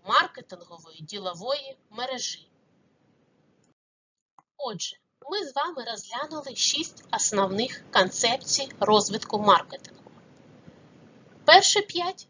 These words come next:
вважаються класичними, шоста — інноваційною.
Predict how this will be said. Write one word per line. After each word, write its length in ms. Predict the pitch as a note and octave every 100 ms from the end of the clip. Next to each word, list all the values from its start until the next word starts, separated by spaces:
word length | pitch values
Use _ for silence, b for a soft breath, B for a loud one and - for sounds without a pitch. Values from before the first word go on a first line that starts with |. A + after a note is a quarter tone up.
| G#3
вважаються 580 | G#3+ G3+ B3+ D4 - D4+
класичними, 920 | D#4 D#4+ - A3 - - - _ _ _ _ _ _ _ _ _ _ _
шоста — 600 | - C4 C#4+ F4 - G3+ - _
інноваційною. 960 | A#3+ C4 D4+ D#4 - A#3+ F#3+ F3 -